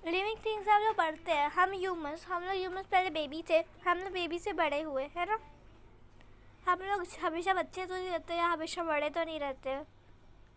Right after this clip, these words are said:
हम लोग, अम, बढ़ते रहते हैं, रोज़ बढ़ते हैं, रोज़ बढ़ते हैं। वैसे tree, tree भी बढ़ते रहता है। आप देख सकते हैं नीचे picture में एक छोटा सा plant है, sorry, एक छोटा सा plant है, वो बड़ा होके tree बना है, है ना।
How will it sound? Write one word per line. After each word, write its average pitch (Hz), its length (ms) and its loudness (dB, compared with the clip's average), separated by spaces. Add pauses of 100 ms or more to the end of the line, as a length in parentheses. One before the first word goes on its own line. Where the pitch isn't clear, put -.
(260)
हम 302 140 -4
लोग, 302 340 0 (480)
अम, 294 320 2 (280)
बढ़ते 294 320 0
रहते 311 320 0
हैं, 311 60 0
रोज़ 381 260 2
बढ़ते 277 260 -4
हैं, 277 80 0
रोज़ 302 220 -4
बढ़ते 240 300 -14
हैं। 262 120 -4
वैसे 311 220 -4
tree, 370 340 0 (300)
tree 381 180 0
भी 403 120 -2
बढ़ते 311 320 -2
रहता 285 260 -2
है। 320 60 0
आप 285 40 -8
देख 349 160 -2
सकते - 260 -6
हैं 330 40 -4
नीचे 359 180 -4
picture 339 420 -6
में 427 140 0 (300)
एक 349 160 0
छोटा 370 280 0
सा 403 120 4
plant 339 460 2
है, 285 140 0
sorry, 294 320 -8 (760)
एक 320 80 -6
छोटा 370 300 0
सा 403 100 4
plant 415 420 6
है, 311 120 2
वो 339 300 2
बड़ा 330 280 6
होके 359 340 2
tree 370 260 0
बना 294 280 0
है, 262 200 -8 (580)
है 320 80 2
ना। 403 120 4